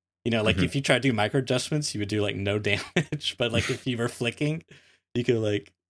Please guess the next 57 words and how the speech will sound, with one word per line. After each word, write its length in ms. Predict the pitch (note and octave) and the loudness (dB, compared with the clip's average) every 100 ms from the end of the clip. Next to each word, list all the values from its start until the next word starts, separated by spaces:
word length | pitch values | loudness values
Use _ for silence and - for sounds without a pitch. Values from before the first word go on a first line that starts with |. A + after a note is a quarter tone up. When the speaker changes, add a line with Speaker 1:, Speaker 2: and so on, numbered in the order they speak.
| _ | _
Speaker 1:
you 120 | A#2+ G#2 | -2 -2
know, 200 | F#2 G2 - | -2 -6 -4
do 160 | A#2+ | 0
a 20 | G#2 | 2
lot 180 | G2 | 4
of 80 | G#2 | 2
damage. 560 | A2+ G#2+ A2+ C3+ - - _ _ _ - | 0 0 -2 -4 -6 -14 _ _ _ 2
Speaker 2:
Yeah, 200 | A2 G#2 | 6 8
like, 140 | G2 G2 | 6 4
it 60 | |
Speaker 1:
But 100 | G#2+ | 4
it 20 | |
Speaker 2:
charges 320 | G#2+ G#2+ G#2 G2 | 6 6 6 4
up 160 | A2+ | 4
if 120 | - | 4
you 60 | G#2+ | 4
do 100 | G#2 | 4
a 40 | |
flick 360 | G2 - G#2 G#2 | 4 4 2 4
or 60 | A#2 | 4
something. 180 | C#3+ D#3 | 6 8
Speaker 1:
Yeah, 300 | D3+ B2 A2+ | 10 8 6
like, 180 | A2+ A#2 | 2 2
something 360 | - G#3 A3+ | 2 0 2
like 160 | E3 A2+ | 2 2
that. 240 | A2 G#2 F2+ | 4 4 2
Like, 180 | F#2 - | -2 -4
you 100 | B2 | -6
know, 280 | F#2 F2+ F#2 | -4 -4 -8
I 220 | - - - | -12 -16 -8
was 120 | A#2 | -6
just 220 | C#3 B2+ _ | -4 -8 _
trying 180 | C#3 A#2+ | 0 0
to 60 | G#2 | 0
think 180 | A2+ | -2
of, 80 | G#2 | -4
like, 200 | F#2 F#2+ | -6 -6
different 320 | - - F#2+ | -6 -4 -2
ways 280 | F#2+ F#2+ F2+ | 0 0 0
you 60 | G2 | -2
can 140 | G2+ | -4
engage 520 | F#2+ F#2+ F#2 F2 F2+ | -4 -2 0 0 -2
with 160 | F#2+ F#2 | -6 -10
that, 220 | - - - | -10 -10 -10
stuff 200 | - - | -12 -8
like 160 | - - | -10 -10
that, 220 | - - | -12 -12
but 80 | - _ _ | -16 _ _
Speaker 2:
Yeah, 80 | B2 A#2+ | 0 2
there's 140 | C#3+ | 2
still 140 | G#3 | 2
some 380 | G3+ D3 A#2+ - - | 0 0 -2 -4 -2
unique 280 | A2+ A#2 | 0 2
mechanics 440 | A2+ G#2 A#2+ G#2+ - | 0 2 2 4 4
left, 220 | G2 - | 2 4
I'm 100 | F#2 | -2
sure. 440 | - A2+ F#2+ F#2 | 4 6 6 4